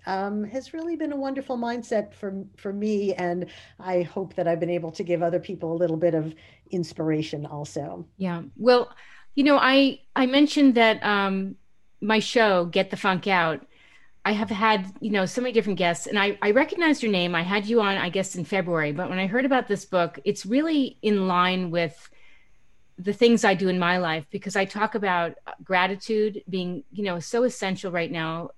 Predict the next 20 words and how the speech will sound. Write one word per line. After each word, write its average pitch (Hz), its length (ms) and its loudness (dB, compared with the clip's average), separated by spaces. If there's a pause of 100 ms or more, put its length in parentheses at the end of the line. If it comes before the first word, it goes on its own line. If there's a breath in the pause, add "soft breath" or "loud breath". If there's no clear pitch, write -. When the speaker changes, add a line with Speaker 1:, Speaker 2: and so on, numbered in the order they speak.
Speaker 2:
It, 196 240 -2 (600)
it 233 200 -6
kind 320 240 -2
of 381 140 -2
reframes 247 640 2
things 151 380 -6
for 185 120 -8
you. 165 140 -2
I 170 60 2
remember 226 440 2
being 196 560 -2 (400 soft breath)
in 190 160 0
a, 170 280 -2
in 175 120 -6
a 170 60 -4
funk 196 580 -4
and 185 240 -2
writing 208 300 4
to 247 140 -4
my 202 420 -2